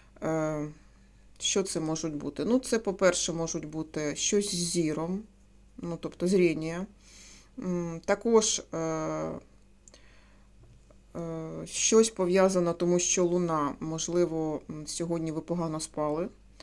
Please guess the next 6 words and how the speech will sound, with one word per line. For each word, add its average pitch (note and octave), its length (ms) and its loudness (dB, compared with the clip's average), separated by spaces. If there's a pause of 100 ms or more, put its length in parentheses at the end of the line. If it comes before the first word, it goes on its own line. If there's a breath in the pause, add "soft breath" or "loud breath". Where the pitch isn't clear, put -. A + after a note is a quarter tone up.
(420 loud breath)
Це G#3 200 -2
друге. F#3 560 2 (140)
І G3+ 340 0 (100)
третє, A3 580 0 (3500 soft breath)
третє, G3 460 2
це E3+ 500 2